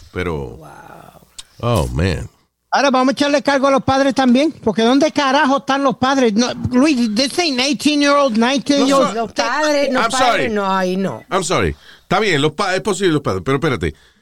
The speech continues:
Speaker 1: Es que en ese momento, el tipo, cu-, eh, cuando empieza el video, el video empieza, el señor gritando, "Son ladronas, me están robando el carro, son ladronas que están, me están robando el carro".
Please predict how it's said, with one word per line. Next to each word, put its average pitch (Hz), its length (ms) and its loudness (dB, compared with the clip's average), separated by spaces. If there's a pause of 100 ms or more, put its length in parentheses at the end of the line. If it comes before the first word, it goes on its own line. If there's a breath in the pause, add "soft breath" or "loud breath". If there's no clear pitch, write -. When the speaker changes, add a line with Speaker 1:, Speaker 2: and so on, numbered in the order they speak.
(540 soft breath)
Speaker 1:
Es 175 160 2
que 220 300 -2 (1400)
en 151 160 0
ese 185 220 0
momento, 147 640 0 (1800)
el 135 220 -2
tipo, 214 380 0
cu-, 135 160 -10 (100)
eh, 135 160 -6
cuando 131 240 0
empieza 180 340 -2
el 202 80 0
video, 156 520 2 (280)
el 123 120 2
video 131 220 4
empieza, 156 560 0 (680)
el 135 360 2
señor 139 340 0
gritando, 165 500 0
"Son 196 220 0
ladronas, 240 400 2
me 185 80 0
están 196 180 0
robando 214 300 0
el 196 80 -2
carro, 220 260 2
son 180 160 0
ladronas 214 300 2
que 185 60 -2
están, 190 200 0
me 185 80 0
están 185 220 -2
robando 202 280 0
el 175 80 -2
carro". 196 400 0